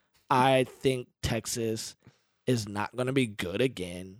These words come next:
I don't buy the hype. I don't buy the all gas, no brakes. Buy none of it. And I think maybe they win seven games. I think they're bowl elig-,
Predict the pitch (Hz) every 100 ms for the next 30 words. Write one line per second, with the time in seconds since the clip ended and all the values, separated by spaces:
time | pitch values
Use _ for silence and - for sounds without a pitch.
0 | - 98 101 110 92 98 101 107 104 98
1 | 101 - 101 107 113 110 107 104 92 101
2 | 98 98 104 - 98 95 95 90 90 -
3 | - _ - 107 101 101 - _ _ -
4 | 101 104 92 90 95 - _ _ _ _
5 | - 101 104 104 - 104 101 101 - _
6 | _ 123 117 110 107 104 104 - - 113
7 | 104 101 107 - 170 131 95 107 98 87
8 | 98